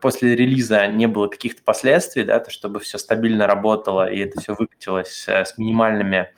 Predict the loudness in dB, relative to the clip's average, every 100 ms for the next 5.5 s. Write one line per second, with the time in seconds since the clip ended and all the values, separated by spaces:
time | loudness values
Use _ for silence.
0 | -16 -14 -14 -18 _ -6 -2 0 0 -2
1 | -4 -4 -4 -4 0 0 2 0 0 0
2 | -2 0 2 2 0 -2 -2 -4 -6 -4
3 | -2 -2 -2 -4 -2 -6 -6 -6 -2 -2
4 | -2 -2 2 2 2 2 0 -2 -2 -2
5 | 0 2 2 0 -10